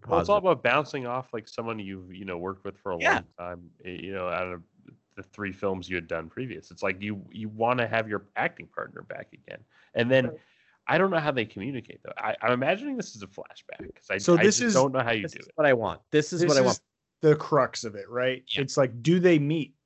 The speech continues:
Speaker 3: Do they meet in real time in between? All right. So can I, do you mind, guys?
Speaker 2: No,
Speaker 1: Go,
Speaker 2: please go.
Speaker 1: go.
Speaker 3: So <sighs> when, when they meet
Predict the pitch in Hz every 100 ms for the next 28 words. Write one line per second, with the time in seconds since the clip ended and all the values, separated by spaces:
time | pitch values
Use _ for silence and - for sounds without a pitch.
0 | _ 147 147 170 165 175 165 - 151 139
1 | 135 151 160 151 139 131 135 131 127 -
2 | 175 117 - _ _ _ - 147 113 -
3 | 151 - 156 156 165 170 165 - 147 139
4 | 143 156 151 156 151 151 123 - 139 110
5 | - 120 98 87 _ _ _ _ - -
6 | 208 202 175 - - - - - - 160
7 | 165 165 165 156 160 156 147 151 196 196